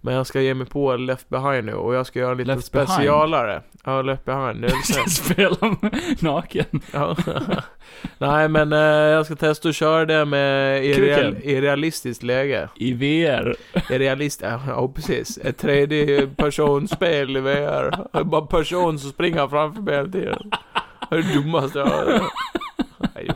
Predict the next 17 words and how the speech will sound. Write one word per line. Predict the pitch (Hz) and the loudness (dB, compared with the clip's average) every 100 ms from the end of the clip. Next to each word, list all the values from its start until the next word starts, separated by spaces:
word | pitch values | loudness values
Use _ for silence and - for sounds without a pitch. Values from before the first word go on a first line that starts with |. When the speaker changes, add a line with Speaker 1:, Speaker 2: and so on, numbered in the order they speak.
| - | -6
Speaker 1:
fucking | 165 - 160 156 | -8 -8 -10 -8
idiot. | 170 175 196 208 - - - - - - - - - - - - - - - - | -6 -6 -4 -4 -6 -10 -12 -12 -10 -10 -12 -20 -20 -20 -18 -16 -18 -20 -20 -6
Eh, | 143 143 147 147 151 | 0 4 4 4 4
och | |
sen | 151 202 | 2 2
om | 208 | 2
en | 208 | 2
vecka | 220 220 | 2 0
kommer | 220 247 | 0 2
God | 247 294 311 | 4 6 4
of | 339 | 4
War! | 440 466 466 370 170 - - 196 | 4 4 2 2 0 -4 -10 0
Speaker 2:
Och | 208 | 4
det | 233 233 | 4 4
ska | - 196 | 0 0
du | 190 190 | 2 2
köra. | 170 170 160 160 156 | 2 2 2 2 2